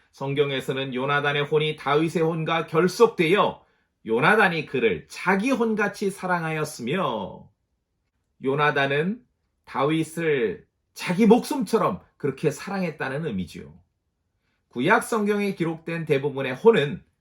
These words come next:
사람 그 자체이거나 사람의 목숨이거나 마음을 가리킵니다. 영과 혼과 몸을 철저히 나누는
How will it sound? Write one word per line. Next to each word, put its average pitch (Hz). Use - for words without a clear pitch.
사람 131
그 120
자체이거나 147
사람의 117
목숨이거나 160
마음을 123
가리킵니다. 120
영과 190
혼과 175
몸을 147
철저히 220
나누는 120